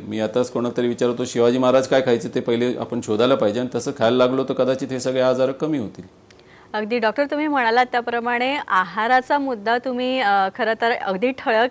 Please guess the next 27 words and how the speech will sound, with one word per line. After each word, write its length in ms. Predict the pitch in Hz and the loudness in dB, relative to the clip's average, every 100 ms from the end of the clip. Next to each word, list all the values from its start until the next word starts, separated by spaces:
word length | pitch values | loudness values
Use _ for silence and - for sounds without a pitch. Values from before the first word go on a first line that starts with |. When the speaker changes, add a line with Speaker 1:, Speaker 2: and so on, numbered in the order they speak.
| - | 0
Speaker 2:
केलेला 300 | 233 214 214 | 0 2 2
आहे, 160 | 196 262 | 2 0
आणि 260 | 311 349 | -2 0
यालाच, 500 | 269 214 233 294 330 | 2 4 6 4 4
अ, 160 | 247 240 | 0 2
लागून 340 | 240 202 233 | 4 4 2
मी 120 | 247 262 | -2 -2
एक 140 | 277 | 0
प्रश्न 280 | 247 233 247 | -2 0 -2
विचारते, 540 | 247 - 214 196 226 | -2 -2 -4 -2 -4
तो 260 | 233 240 269 | 0 2 2
म्हणजे, 440 | 277 226 196 214 - - - - | 0 -4 -2 -4 -4 -16 -8 2
अ, 280 | 214 208 | 4 4
रक्ताचा 520 | 214 208 - 285 370 339 | 2 0 0 -2 0 -2
जो 140 | 330 | -2
कर्करोग 580 | 311 226 196 240 262 247 | 0 0 2 2 2 4
आहे, 300 | 190 180 208 - - - | 0 0 -10 -12 -20 -4
अ, 340 | 202 202 208 214 - 302 | 2 4 2 -2 -2 0
तो 200 | 359 466 | 4 6
रोखण्यासाठी 720 | 294 269 262 254 254 247 294 | 6 4 -2 0 0 0 0
आपण 240 | 285 311 - | 0 -2 0
आहारात 540 | 202 196 196 254 311 320 - | 2 2 0 0 0 0 -2
काही 140 | 311 | 0
बदल 340 | 254 226 233 | 0 0 0
करू 240 | 233 208 190 | -2 -4 -6
शकतो 320 | 170 - - | -10 -14 -20
का? 140 | - | -20